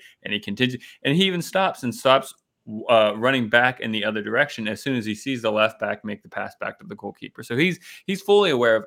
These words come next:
everything that's happening. There, this isn't a confusion of, "Oh, did he just pass it back to the goalkeeper?" The, the ref is fully complicit in what's,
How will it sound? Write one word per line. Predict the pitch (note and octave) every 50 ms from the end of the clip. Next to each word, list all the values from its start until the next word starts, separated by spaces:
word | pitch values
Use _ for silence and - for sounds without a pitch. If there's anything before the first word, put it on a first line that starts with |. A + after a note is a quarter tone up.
| -
everything | - C3 C3 B2+ B2+ B2 A#2
that's | G#2+ G#2 G#2 -
happening. | G#2 G2 F#2+ - G2+ G2+ G2+ G2+
There, | G#2 G#2+ A2+
this | - B2 B2+ A#2+ B2+
isn't | D3+ C3+ D3 D3+ C3 B2
a | B2+ A#2
confusion | - B2 A2+ G#2+ A2 - B2 B2 A#2+ G#2+ A2 A2 G#2 G#2
of, | G#2+ G#2 G#2 G#2 G2+ - - _ _ _ _ _ _ -
"Oh, | C#3 C#3 C3+ B2 A2
did | G#2 A2
he | A2+ A2+
just | A2 A2 G#2 - _ _
pass | - - A2+ G#2+ G#2 -
it | A2 F#2
back | G#2+ G#2 G#2 -
to | G#2+
the | G2+ G2+
goalkeeper?" | A2 G#2+ G#2 G2+ - A2 G2+ F#2 G2+ G2 G2 F2+ - _ - G#2
The, | G2 C3+ C3+
the | C3+ C3+ C3+
ref | C3+ B2+ B2 - A#2
is | G#2 -
fully | - B2 A2+ G#2+
complicit | G#2 - G#2 G2+ G#2 G2+ G2 - - - -
in | G#2+
what's, | G#2+ - - -